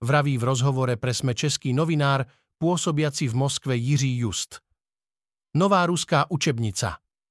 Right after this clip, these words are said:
V Rusku vydali novú školskú učebnicu,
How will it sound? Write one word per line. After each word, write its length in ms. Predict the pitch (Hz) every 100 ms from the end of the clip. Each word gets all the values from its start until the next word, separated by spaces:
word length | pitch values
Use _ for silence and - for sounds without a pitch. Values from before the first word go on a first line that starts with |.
| _ _ _ _ _ _ _
V 100 | 135 175
Rusku 320 | 202 - 170
vydali 380 | 170 156 147 143
novú 260 | 175 185
školskú 560 | 156 - 180 160 - 170
učebnicu, 640 | 165 160 123 117 - 113